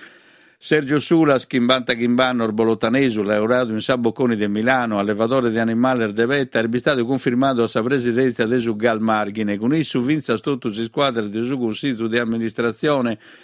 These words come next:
che in questo ultimo anno ha guidato si struttura. Beste su vice sindaco de Macumere, su consigliere comunale de Duarche, Gian Domenico Pinna,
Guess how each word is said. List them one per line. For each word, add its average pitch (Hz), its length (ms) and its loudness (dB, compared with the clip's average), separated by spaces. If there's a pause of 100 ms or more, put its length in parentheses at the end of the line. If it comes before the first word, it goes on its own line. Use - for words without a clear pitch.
(220)
che 135 100 -2
in 127 100 2
questo 165 280 2
ultimo 123 560 0 (140)
anno 139 240 0
ha 113 180 0
guidato 117 460 0
si 107 160 -4
struttura. 95 580 -6
Beste 127 380 0
su 110 160 -2
vice 127 280 -2
sindaco 113 440 -2
de 101 100 0
Macumere, 123 680 -2
su 104 140 -4
consigliere 120 600 -2
comunale 117 440 -2
de 110 140 0
Duarche, 110 560 -2
Gian 117 240 -2
Domenico 107 480 -2
Pinna, 131 500 0